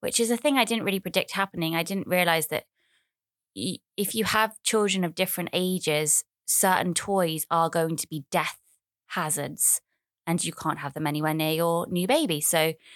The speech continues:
all the Lego is at my mum's flat, and my mum collects these little Lego mini figurines on our behalf for us and keeps them safe. And, um, Margot obviously chose three exactly the same one. You can choose three in a little pack. And Margot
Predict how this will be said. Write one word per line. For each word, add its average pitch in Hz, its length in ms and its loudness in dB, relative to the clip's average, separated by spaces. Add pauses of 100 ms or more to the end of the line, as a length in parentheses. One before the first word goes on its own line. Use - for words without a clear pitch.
(240)
all 220 220 6
the 202 80 4
Lego 170 280 4
is 160 100 0
at - 80 -2
my 165 80 2
mum's 165 340 2
flat, 147 280 -2 (540)
and 165 80 -4
my 170 120 4
mum 170 400 2
collects - 420 0
these 160 180 -2
little - 200 -2
Lego 160 500 -2
mini 156 220 -2
figurines 151 760 -4 (520)
on 160 100 0
our 156 180 2
behalf 147 440 -2
for 139 280 -6
us - 300 -4
and 156 80 -6
keeps - 240 -10
them 156 120 -6
safe. - 360 -8 (920)
And, 156 480 -2
um, 151 520 -2 (500)
Margot 180 680 2
obviously 160 320 -2
chose 156 560 -2
three 160 240 -2
exactly 156 420 -2
the 151 80 -10
same 156 320 0
one. 151 120 -2
You 151 60 -6
can 160 80 -6
choose 151 220 -4
three 160 220 -4
in 151 60 -4
a 147 40 -4
little - 200 -4
pack. - 320 -6 (100)
And 156 160 -4
Margot 151 420 0